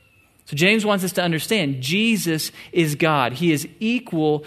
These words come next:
with God. That's actually the first part of what we call the gospel. The good news about Jesus Christ begins with this fact that Jesus is not just a man, Jesus is God. Jesus is Lord,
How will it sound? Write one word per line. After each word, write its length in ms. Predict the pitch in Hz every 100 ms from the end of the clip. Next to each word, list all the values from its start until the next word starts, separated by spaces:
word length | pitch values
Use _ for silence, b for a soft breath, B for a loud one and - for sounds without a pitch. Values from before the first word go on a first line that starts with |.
| B B
with 200 | 160 151
God. 300 | 190 165 147
That's 240 | 202 220
actually 260 | 240 - 214
the 140 | 170
first 500 | - - 214 233 -
part 340 | - 190 180 180
of 160 | 165 151
what 160 | 160
we 240 | 160 185 214
call 320 | - 170 156
the 100 | 147
gospel. 640 | 139 131 135 - - - -
The 80 | 156
good 260 | 135 180
news 320 | 214 202 196
about 320 | 185 175 170 147
Jesus 340 | 160 156 165
Christ 400 | - 139 131 - B B B
begins 320 | 156 160 151
with 220 | 139 127
this 240 | 143 185 -
fact 400 | - 135 135 -
that 180 | 143 127
Jesus 500 | 156 202 180 160 -
is 140 | 127
not 240 | 131 151
just 240 | 196 190 226
a 20 |
man, 400 | 202 139 123 123
Jesus 500 | - 156 156 160 -
is 200 | 151 127
God. 400 | 139 113 110 113
Jesus 480 | - 135 147 147 -
is 180 | 156 123
Lord, 460 | 120 113 113 -